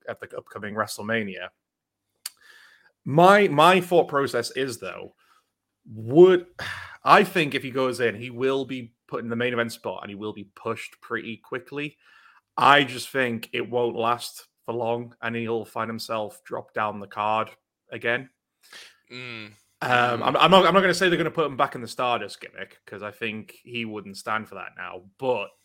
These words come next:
Speaker 1: I just see him eventually getting toiled away in the mid card. I just, after he spent so long building himself up as a main event player without the W W E machine,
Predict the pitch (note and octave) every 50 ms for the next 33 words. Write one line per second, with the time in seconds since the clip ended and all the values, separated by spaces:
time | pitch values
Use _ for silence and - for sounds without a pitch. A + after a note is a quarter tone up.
0 | _ _ _ _ _ _ _ _ _ _ _ _ _ - - - _ - - C#3+
1 | D3 A#2+ - - - - C#3+ C3 C3+ B2+ B2+ A#2+ A#2+ A#2+ A#2 A#2 A2+ - B2 A#2
2 | B2+ B2 B2 A#2 - B2 A#2+ A2 G#2 - B2 - - G#2+ - - B2 A#2 A#2 A#2
3 | A#2 A2 A2+ A2+ A2+ A#2 A2 G#2+ G#2 G#2 G#2+ A2 A2+ B2+ B2 B2 A#2+ - - -
4 | B2 B2 B2 B2 A#2+ A#2+ A#2+ A#2+ A#2 A2+ - - - G#2+ G2 A#2 - - _ _
5 | - - _ _ - - - - _ _ - D3+ D3+ - F#3 E3+ F3 - F#3 E3
6 | - - - F#3 F#3 F3+ F3 E3+ E3+ E3+ E3+ C#3 A#2 D3 C#3+ C#3+ D3 D3+ C#3+ D3+
7 | D3+ D3+ D3 C#3+ C3+ A#2+ B2+ B2 A#2 - - B2+ B2 A2+ A2+ _ - C3 B2+ B2+
8 | C3 - - B2 A2+ A#2 A2+ A#2 A#2 A2+ A2 A2 G#2+ G2+ - A#2 A2+ A2+ A2+ A2+
9 | A#2 A2 G#2+ - _ - - G#2+ A2 A#2+ A#2+ - - B2 A2+ B2+ A#2+ B2 B2+ B2
10 | B2+ A#2+ B2 B2+ C3 C3 C3 C#3 C3+ - - D#3 D#3 E3 F3 F3 F3